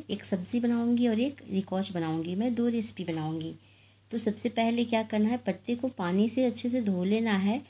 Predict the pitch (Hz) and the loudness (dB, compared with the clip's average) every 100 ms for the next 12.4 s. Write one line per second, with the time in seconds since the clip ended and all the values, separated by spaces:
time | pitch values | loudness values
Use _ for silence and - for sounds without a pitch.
0 | - - _ - - 247 247 254 - 196 | -20 -20 _ -6 -2 2 2 2 0 -4
1 | - 247 208 196 - 247 247 254 202 180 | -2 0 0 -2 0 2 2 2 2 2
2 | 180 233 240 254 269 277 - _ 180 175 | 2 2 2 2 0 -6 -20 _ -4 -2
3 | 202 220 - 269 202 190 208 208 - 247 | 0 -2 -4 -2 2 2 2 0 0 0
4 | 240 269 208 - 175 170 165 160 160 165 | 2 2 2 0 -2 -2 -2 -4 -6 -8
5 | 170 - _ _ _ _ - 240 240 269 | -12 -20 _ _ _ _ -6 -4 -2 -2
6 | 269 262 _ - - _ _ _ - 185 | -2 -4 _ -20 -20 _ _ _ -18 -4
7 | 214 226 - 196 - 240 247 214 - 180 | -2 -2 -6 -6 -4 0 0 -2 -6 -6
8 | - _ _ _ _ _ _ 196 - 240 | -6 _ _ _ _ _ _ -6 -2 -2
9 | 240 240 233 190 180 226 240 233 220 - | 0 2 2 2 2 0 0 2 0 -2
10 | 226 233 226 175 - 208 214 208 180 185 | -4 -4 -2 -4 -4 -4 -4 -4 -6 -6
11 | 214 262 262 262 _ - 170 170 185 214 | -4 -4 -6 -8 _ -8 -8 -4 -4 -2
12 | 208 220 220 240 | -4 -4 -6 -6